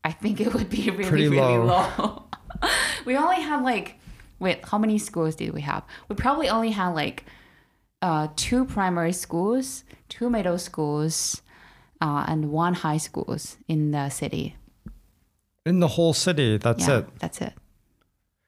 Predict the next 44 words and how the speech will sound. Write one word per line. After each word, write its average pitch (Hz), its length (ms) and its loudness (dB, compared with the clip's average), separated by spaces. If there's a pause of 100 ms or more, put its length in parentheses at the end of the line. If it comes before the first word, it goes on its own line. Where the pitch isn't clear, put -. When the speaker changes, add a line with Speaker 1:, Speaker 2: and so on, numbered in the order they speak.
(120)
Speaker 2:
But 135 120 0
how 170 140 2
many 175 240 4
kids 156 400 0
were 120 140 2
in 98 120 2
the 98 120 0
school, 78 500 -4 (220)
that, 104 240 2
in 117 100 2
the, 123 80 4
in 165 140 2
the 160 80 4
Speaker 1:
Um, 160 80 2
Speaker 2:
primary 113 320 2
school? 101 400 -4
Speaker 1:
I 190 80 -2
think 262 560 -2
in, 220 420 0
I, 185 180 -2
I 214 60 0
mean, 214 320 2
it's - 380 -2
pretty 311 340 -4
normal 226 380 2
to 220 80 -4
have 180 240 0
around 160 500 0
forty 160 480 -2
to 165 140 0
fifty 160 400 -2
students 170 500 -2
each - 300 -2
class, 220 640 -2 (520)
and 190 220 0
you 185 80 2
would 185 100 -2
have, 170 220 0
like, 156 200 -2
seven, 165 580 0
eight, 156 500 -2
or 165 120 -2
nine 151 340 2
classes. 226 680 -4